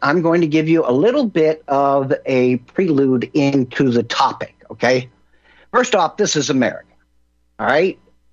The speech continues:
So let's go over the title one more time. Free and Equal, Let's Talk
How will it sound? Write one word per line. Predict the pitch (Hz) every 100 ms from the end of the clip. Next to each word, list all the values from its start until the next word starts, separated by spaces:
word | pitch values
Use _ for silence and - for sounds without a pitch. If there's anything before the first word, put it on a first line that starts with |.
| _
So | -
let's | 131 220 -
go | 214 190
over | 185
the | 165 165
title | - 151 135
one | 127 131
more | 123 127
time. | 123 123 117
Free | 107 202 233 226
and | 160 160
Equal, | 220 196 - 165 143
Let's | 160 -
Talk | - 156 147 -